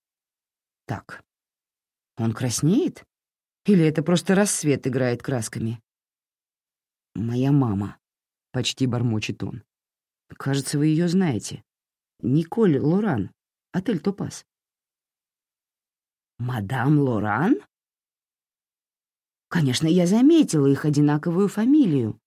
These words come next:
но она достаточно популярная. Конечно, не как Браун,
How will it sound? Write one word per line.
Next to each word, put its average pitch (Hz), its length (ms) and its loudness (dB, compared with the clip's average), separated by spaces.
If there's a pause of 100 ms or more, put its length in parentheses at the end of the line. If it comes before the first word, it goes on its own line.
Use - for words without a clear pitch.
(560)
но 180 240 6
она 170 220 4
достаточно 196 580 0
популярная. 185 800 0 (1300)
Конечно, 156 500 2
не 165 160 6
как 135 340 -2
Браун, 151 680 2